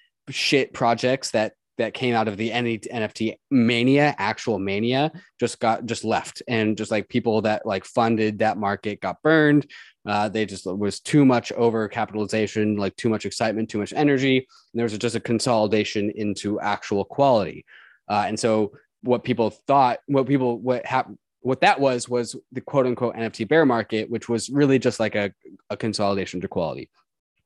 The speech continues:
That has basically converged into art, art blocks, CryptoPunks, um, and then some flow over projects like, uh, Bored Apes, Cool Cats, and, and a few others. Um, basically,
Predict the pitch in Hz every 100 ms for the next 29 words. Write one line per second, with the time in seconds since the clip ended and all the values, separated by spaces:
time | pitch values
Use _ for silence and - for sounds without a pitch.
0 | _ - _ 131 143 151 139 123 117 170
1 | 196 180 151 139 131 117 120 107 90 -
2 | 117 120 - 120 117 - 135 131 - 120
3 | 113 - - _ - - 104 113 110 101
4 | 101 - - _ _ _ 107 104 98 92
5 | 92 90 - _ - 110 104 101 107 -
6 | - 117 107 101 90 95 92 92 - -
7 | 92 90 - 101 92 101 101 92 101 95
8 | - - - _ _ - 98 - 98 98
9 | - - 101 98 - 98 92 - 101 87
10 | 85 87 - 98 92 85 85 - - -
11 | _ - 123 127 110 101 90